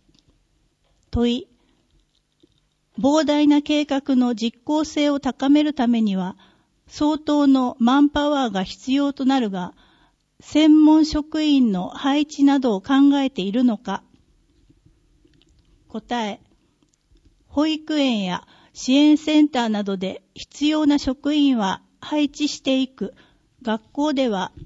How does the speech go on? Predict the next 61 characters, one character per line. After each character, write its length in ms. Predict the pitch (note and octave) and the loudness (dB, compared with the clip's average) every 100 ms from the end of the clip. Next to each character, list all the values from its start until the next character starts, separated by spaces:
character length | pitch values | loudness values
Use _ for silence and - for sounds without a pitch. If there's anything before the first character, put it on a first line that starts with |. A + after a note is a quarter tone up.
| - | -10
六 300 | A3+ - D#4 | -8 -6 0
年 260 | D4+ D#4+ D4 | 2 4 2
度 120 | A#3+ | 0
に 280 | G3 G3 _ | -4 -8 _
ス 180 | - - | -20 -20
ク 120 | - | -8
ー 100 | D4+ | -4
ル 140 | D4+ D#4 | -4 -4
サ 160 | D4 | -6
ポ 180 | C4+ D4+ | -4 -4
ー 40 | D4+ | -4
ト 180 | D#4 | -6
ス 120 | C#4+ - | -8 -8
タ 100 | D4+ | -8
ッ 80 | |
フ 220 | D4+ - G#3+ | -8 -6 -4
を 200 | G3 _ - _ _ | -4 _ -20 _ _
全 360 | C#4+ D4+ D4+ | -2 0 -2
校 200 | D#4 C4 | -4 -6
に 160 | A3 G#3 | -6 -8
配 240 | A3+ C4+ | -6 -4
置 200 | C4+ C#4 | -4 -6
し 120 | C4 - | -10 -4
て 120 | B3 | -4
お 120 | B3 | -4
り、 260 | G#3 F#3+ _ _ _ _ _ | -6 -14 _ _ _ _ _
七 320 | A3+ A#3+ D4 | -4 0 2
年 240 | D4+ D4+ D4+ | 2 2 0
度 100 | B3+ | -2
に 160 | G#3 | -4
は 220 | F#3 - - _ _ _ | -6 -10 -14 _ _ _
介 320 | - C#4+ D4+ | -6 -2 -2
助 180 | D4+ C#4+ | -2 -4
員、 220 | G#3+ G3+ - _ - | -4 -6 -12 _ -12
学 320 | G#3 G#3 - | -6 -6 -8
校 280 | - D4 D4+ | -6 -2 -2
運 300 | D4 D4 D4+ | 0 0 2
営 140 | D4+ D4+ | 0 -2
支 220 | - C#4+ | -4 -2
援 260 | D#4 D#4 C#4+ | 0 2 2
員 260 | B3 A3 | 2 -2
を 220 | F#3+ - - | -4 -8 -14
配 240 | - C4+ | -6 -2
置 240 | C#4 - C4 | -2 -4 -8
し 160 | - | -6
て 240 | - A3 - | -8 -8 -6
事 140 | C4+ | -4
業 240 | C#4+ D#4 C#4 | -2 0 -2
の 180 | G#3 B3 | -2 -6
推 280 | - C#4 | -4 -4
進 340 | C#4 - C4 B3+ | -4 -4 0 0
に 100 | A#3 | 0
取 240 | B3 A#3+ | -4 -6
り 40 | C#4 | -4
組 160 | D4+ | 0
む 60 | C4+ | 0
予 120 | G#3+ G#3+ | -2 -6
定 220 | A3+ A3 | -6 -4
で 160 | G#3 | -6
あ 160 | - G3+ | -8 -8
る。 180 | F#3 | -8